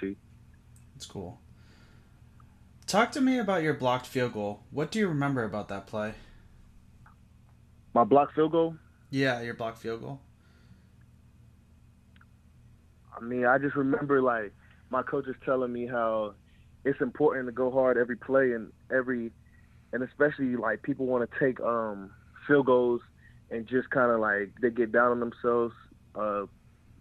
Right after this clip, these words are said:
Speaker 1: from just getting scored on, and, um, every point matters. So me being able to block that field goal was just a great opportunity and showcase that, like,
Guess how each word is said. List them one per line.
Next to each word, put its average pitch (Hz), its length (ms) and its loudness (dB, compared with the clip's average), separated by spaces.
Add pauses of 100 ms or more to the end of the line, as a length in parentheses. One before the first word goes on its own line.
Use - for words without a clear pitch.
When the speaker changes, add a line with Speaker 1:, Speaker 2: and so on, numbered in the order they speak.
(120)
Speaker 1:
from 113 180 -6
just 117 200 -4
getting 113 260 2
scored 120 280 4
on, 113 280 6 (520)
and, 101 540 -4 (480)
um, 101 400 -6
every 120 240 6
point 117 300 0
matters. 113 420 4
So 98 240 -4 (460)
me 120 200 4
being 123 280 4
able 117 180 2
to 107 80 -2
block 107 300 0
that 107 180 -2
field 113 220 -2
goal 104 240 -2
was 98 140 -6 (100)
just 101 220 -6
a 98 300 -4 (220)
great 110 180 6
opportunity 104 640 0 (380)
and 101 420 -2
showcase 104 360 0
that, 98 200 0
like, 95 300 -4